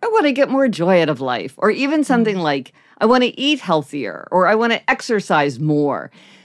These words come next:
Speaker 1: But the secret to a resolution, and I figured this out, is that it has to be something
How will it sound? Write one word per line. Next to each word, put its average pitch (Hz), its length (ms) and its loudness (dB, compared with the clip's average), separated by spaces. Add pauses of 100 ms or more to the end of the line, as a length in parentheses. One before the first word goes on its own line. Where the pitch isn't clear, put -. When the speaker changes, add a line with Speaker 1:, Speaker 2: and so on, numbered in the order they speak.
(140)
Speaker 1:
But 202 140 2
the 208 100 2
secret 302 560 -2
to 262 80 0
a 220 60 4
resolution, 170 760 0
and 135 80 -4
I 139 180 -4 (200)
figured 147 260 -4
this 139 200 -4
out, 135 300 0
is 156 100 -6
that 165 200 -2
it 165 60 -8
has 202 340 -2
to - 80 -8
be 220 120 -2
something 156 680 -2